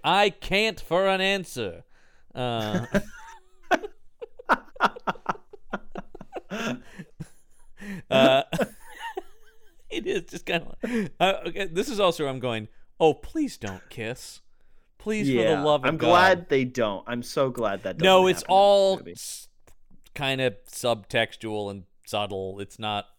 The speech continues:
Speaker 1: you
Speaker 2: It's
Speaker 1: know.
Speaker 2: still weird, though.
Speaker 1: Oh,
Speaker 2: Like,
Speaker 1: it's,
Speaker 2: it's
Speaker 1: I mean, I was so uncomfortable with this dialogue exchange.
Speaker 2: Yeah.
Speaker 1: Uh, hated this. Uh,
Speaker 2: Hated it.
Speaker 1: yeah. <laughs> And, uh, yeah.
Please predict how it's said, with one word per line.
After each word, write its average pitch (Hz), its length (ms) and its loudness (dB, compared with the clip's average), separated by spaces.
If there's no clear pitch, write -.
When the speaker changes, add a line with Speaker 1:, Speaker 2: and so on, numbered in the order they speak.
Speaker 1:
you 113 120 -8
Speaker 2:
It's 95 160 -8
Speaker 1:
know. 90 60 -8
Speaker 2:
still 135 340 2
weird, 98 480 -6
though. - 100 -12
Speaker 1:
Oh, 165 340 8
Speaker 2:
Like, - 120 -2
Speaker 1:
it's, 165 400 0
Speaker 2:
it's - 100 -12
Speaker 1:
I 143 60 0
mean, 147 160 -2
I 143 200 6
was 117 360 -4
so 139 500 0
uncomfortable 98 560 -8
with 90 140 -12
this 98 140 -10
dialogue 90 540 -8
exchange. - 640 -18
Speaker 2:
Yeah. 95 260 -8
Speaker 1:
Uh, 92 380 0
hated 135 880 -4
this. - 420 -16
Uh, 107 220 -2
Speaker 2:
Hated 156 320 2
it. 123 160 4
Speaker 1:
yeah. 107 320 -4
<laughs> 143 60 -6
And, 123 420 0
uh, 107 420 0
yeah. 92 300 -6